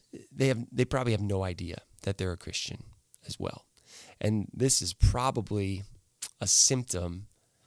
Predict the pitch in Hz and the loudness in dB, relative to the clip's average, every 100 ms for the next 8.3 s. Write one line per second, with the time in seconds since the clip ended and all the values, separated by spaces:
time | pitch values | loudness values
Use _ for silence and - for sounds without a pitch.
0 | _ _ _ _ _ - 104 98 - - | _ _ _ _ _ -2 0 0 -6 -12
1 | - - 127 104 95 90 87 - - - | -8 2 2 2 -2 -4 -4 -8 -8 -2
2 | 107 107 104 - - 104 98 95 - 98 | 0 0 -4 -8 -6 -4 -2 -4 -6 -4
3 | 98 92 92 85 80 95 87 - 82 - | -2 -2 -4 -6 -4 -4 -4 -6 -6 -6
4 | 76 - - - - - _ - _ _ | -6 -6 -6 -10 -12 -18 _ -20 _ _
5 | _ - 101 104 104 104 - - 92 87 | _ -6 -2 0 -2 -4 -10 -8 -4 -2
6 | 90 87 85 - _ _ _ _ _ _ | -2 -2 -6 -14 _ _ _ _ _ _
7 | - - 107 98 101 101 113 - - - | -6 0 2 4 4 2 -4 -6 -2 0
8 | 98 92 85 | 2 0 -4